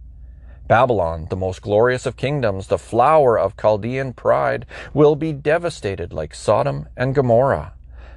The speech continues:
when God destroyed them. Babylon will never be inhabited again. It will remain empty for generation after generation.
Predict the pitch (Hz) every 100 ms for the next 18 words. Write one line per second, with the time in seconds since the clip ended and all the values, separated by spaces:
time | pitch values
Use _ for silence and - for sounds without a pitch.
0 | - - 95 85 95 95 101 101 - 107
1 | 110 98 107 131 107 - - - - -
2 | 104 110 117 117 117 120 117 139 143 123
3 | 127 117 107 120 139 135 - 113 104 110
4 | 147 127 71 - - - - - 117 110
5 | 107 104 117 127 - 120 143 151 92 80
6 | - 85 95 95 98 123 143 156 151 113
7 | 127 - 143 127 127 123 120 120 151 -
8 | 98